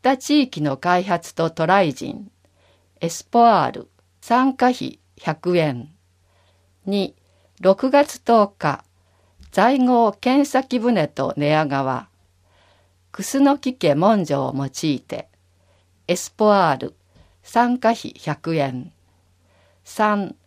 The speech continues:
七月八日、北の水路を歩く、寝屋川市駅南改札口前集合、久左衛門の日、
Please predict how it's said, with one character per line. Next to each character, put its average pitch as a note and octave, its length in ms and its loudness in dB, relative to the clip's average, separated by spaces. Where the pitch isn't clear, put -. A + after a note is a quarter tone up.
七 - 300 0
月 C4+ 280 2
八 G#3+ 380 4
日、 D#3+ 240 -6
北 B3+ 300 4
の B3+ 140 2
水 D4 340 0
路 D3 180 0
を C3 180 -2
歩 D3 200 -2
く、 - 280 -20
寝 F#3 100 -2
屋 A#3 160 6
川 A#3+ 260 4
市 A#3 200 -2
駅 D3+ 360 -2
南 A#3+ 440 2
改 A#3+ 260 2
札 A#3 300 -2
口 G#3+ 280 -2
前 G3 340 0
集 D#3+ 300 -4
合、 C#3 420 -6
久 C#4+ 280 0
左 C4+ 240 4
衛 G3+ 60 4
門 C#3 340 0
の C3 140 -6
日、 D3+ 340 -8